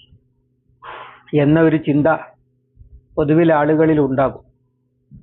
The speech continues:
ആ സന്ദർഭത്തിലാണ് അങ്ങനെയൊന്നുമല്ല, ഇതൊക്കെ വെറുതെയാണ്, ഇതൊക്കെ ആളുകളെ പറ്റിക്കാനുള്ളതാണ്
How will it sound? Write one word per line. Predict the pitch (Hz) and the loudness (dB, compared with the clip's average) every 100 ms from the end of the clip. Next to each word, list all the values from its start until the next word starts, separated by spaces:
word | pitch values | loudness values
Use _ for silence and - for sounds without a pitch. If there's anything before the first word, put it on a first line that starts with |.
| - - | -8 -2
ആ | 220 | -2
സന്ദർഭത്തിലാണ് | 226 202 202 185 196 185 170 160 175 - _ _ 156 | -2 -2 -2 -2 -2 0 0 0 -4 -8 _ _ -4
അങ്ങനെയൊന്നുമല്ല, | 165 196 214 208 196 160 143 - _ _ _ _ _ _ _ _ _ _ _ _ - | 0 0 2 0 0 0 -2 -6 _ _ _ _ _ _ _ _ _ _ _ _ -6
ഇതൊക്കെ | 151 180 196 | -2 0 2
വെറുതെയാണ്, | 185 165 165 180 131 - _ _ _ _ _ _ _ - | 2 2 2 0 -2 -12 _ _ _ _ _ _ _ -8
ഇതൊക്കെ | 151 170 - | -2 0 0
ആളുകളെ | 175 170 180 190 | 0 2 0 0
പറ്റിക്കാനുള്ളതാണ് | 185 165 160 170 151 143 135 113 | -2 -2 -2 0 0 -2 -2 -6